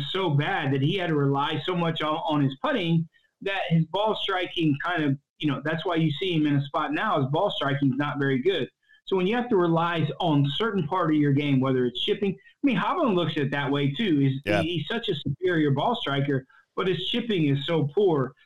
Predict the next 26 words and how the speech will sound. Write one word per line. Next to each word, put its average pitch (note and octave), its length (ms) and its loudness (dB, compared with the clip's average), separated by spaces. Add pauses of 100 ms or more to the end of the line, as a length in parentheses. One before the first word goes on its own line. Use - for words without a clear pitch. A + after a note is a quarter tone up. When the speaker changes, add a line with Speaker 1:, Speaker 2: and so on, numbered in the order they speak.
Speaker 1:
So E3+ 140 -4
he F3 80 2
has A3+ 220 -2
to F#3 60 2
rely E3 420 0
so G3+ 100 0
much F#3+ 300 0
on D#3+ 100 2
his C#3 160 2
ball D#3 320 2
striking, C3 400 0
a D3+ 40 2
little F3+ 180 2
bit D#3 160 0
like C#3+ 240 -2
Scotty. F#3+ 420 0 (520)
Then G#3 100 0
he A3 80 0
had G3+ 280 -4 (400)
his, E3 140 2 (800)
then A3 240 0
your, F#3+ 160 2
your, E3 260 0
your C#3+ 220 2
putting G#3 300 0
is D#3 100 0